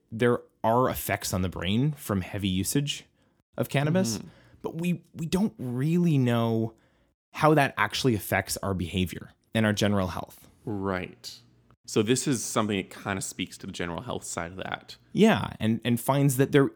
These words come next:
Speaker 1: isn't really a significant or noticeable change in health for people who have early usage, early heavy usage,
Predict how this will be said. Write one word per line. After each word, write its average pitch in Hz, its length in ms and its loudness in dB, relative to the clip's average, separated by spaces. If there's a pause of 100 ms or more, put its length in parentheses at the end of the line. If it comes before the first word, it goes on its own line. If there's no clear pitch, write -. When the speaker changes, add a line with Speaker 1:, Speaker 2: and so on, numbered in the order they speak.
(340)
Speaker 1:
isn't 185 340 4
really 147 1000 2
a 120 100 2
significant 120 640 0
or 107 80 0
noticeable 104 520 0
change 104 340 0
in 95 80 0
health 95 480 -4 (220)
for 120 120 -2
people 113 320 -2
who 110 120 0
have 95 160 0
early 101 260 2
usage, 92 480 0 (540)
early 127 240 4
heavy 123 320 0
usage, 87 600 -2